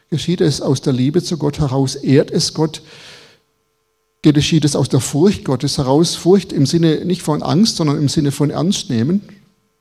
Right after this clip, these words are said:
Oder Liebe zu Menschen? Sind die Menschen, werden sie gewürdigt? Führt es in die Hingabe der Menschen zu Jesus hin,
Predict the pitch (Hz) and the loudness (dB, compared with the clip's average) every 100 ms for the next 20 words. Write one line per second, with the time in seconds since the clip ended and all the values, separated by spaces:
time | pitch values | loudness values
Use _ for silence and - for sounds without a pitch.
0 | _ _ _ _ _ _ _ _ - 139 | _ _ _ _ _ _ _ _ 2 4
1 | 139 123 127 269 185 135 147 151 139 - | 6 4 2 -2 0 4 4 2 -2 -2
2 | 147 139 107 127 147 - 175 139 - - | -4 -2 -2 -2 -2 -2 -4 -4 -6 -12
3 | 76 - - 285 240 _ _ _ _ _ | -12 -14 -16 -18 -20 _ _ _ _ _
4 | _ _ _ - 165 143 135 135 151 - | _ _ _ -2 0 2 2 2 0 0
5 | 170 156 - 294 320 254 143 139 139 127 | -2 -2 -8 -12 -10 -2 -2 0 -2 0
6 | 139 131 - - _ _ - 381 _ 147 | -2 -2 -6 -20 _ _ -16 -16 _ 0
7 | 113 127 147 175 170 - - - - - | 2 0 0 0 -2 -6 -16 -16 -14 -14
8 | - _ _ _ _ _ - 160 156 139 | -16 _ _ _ _ _ 0 2 4 0
9 | 349 359 370 175 131 135 - 165 185 165 | -2 -6 -2 0 2 0 2 2 2 0
10 | 156 151 139 143 160 - 170 165 139 135 | 0 0 0 -2 -2 -2 -2 -2 -2 -4
11 | 135 147 - - 151 180 | -4 -6 -6 -4 -2 -2